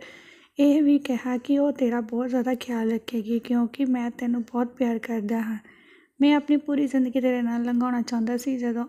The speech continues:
ਅਮਰ ਨੇ ਮੈਨੂੰ ਇਹ ਸਾਰੀਆਂ ਗੱਲਾਂ ਦੱਸੀਆਂ ਤਾਂ ਮੈਂ ਵੀ ਉਸ ਨੂੰ ਸਾਰੀਆਂ ਗੱਲਾਂ ਦੱਸ ਦਿੱਤੀਆਂ।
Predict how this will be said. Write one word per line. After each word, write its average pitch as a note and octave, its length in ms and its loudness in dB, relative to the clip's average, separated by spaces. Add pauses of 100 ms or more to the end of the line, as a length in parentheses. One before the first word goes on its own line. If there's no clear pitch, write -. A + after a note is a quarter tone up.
(100)
ਅਮਰ C4 260 4
ਨੇ C4+ 160 6
ਮੈਨੂੰ A#3+ 340 4
ਇਹ C#4+ 120 6
ਸਾਰੀਆਂ C4 320 2
ਗੱਲਾਂ A#3 320 0
ਦੱਸੀਆਂ B3 460 0
ਤਾਂ D4 160 2
ਮੈਂ A#3+ 340 0
ਵੀ C4 200 2
ਉਸ C4+ 240 -2
ਨੂੰ C4 100 2
ਸਾਰੀਆਂ C4+ 320 4
ਗੱਲਾਂ A#3 260 2
ਦੱਸ A3 220 -4
ਦਿੱਤੀਆਂ। A3 440 -6